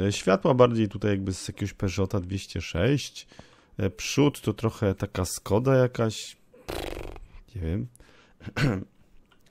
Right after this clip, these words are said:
Także tak, takie wszystko wymieszane, pomieszane z poplątaniem.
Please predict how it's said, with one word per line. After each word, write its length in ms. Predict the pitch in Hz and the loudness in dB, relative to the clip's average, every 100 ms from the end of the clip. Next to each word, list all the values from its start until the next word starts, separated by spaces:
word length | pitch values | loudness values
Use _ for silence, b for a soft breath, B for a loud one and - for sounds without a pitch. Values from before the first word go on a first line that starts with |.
| b b b b b b | b b b b b b
Także 340 | - 101 104 113 | -6 -2 0 2
tak, 200 | 123 - | 0 2
takie 360 | 123 - 120 | 0 0 -2
wszystko 460 | 113 - - - 110 | -2 -2 -2 0 2
wymieszane, 720 | 117 139 123 - 92 98 127 - - b b b _ | 6 6 6 4 4 2 0 -4 -18 b b b _
pomieszane 580 | - 123 120 - 123 117 | 2 4 4 4 4 2
z 80 | - | 0
poplątaniem. 880 | 123 - 113 104 98 90 95 127 | -4 0 0 0 0 0 0 -2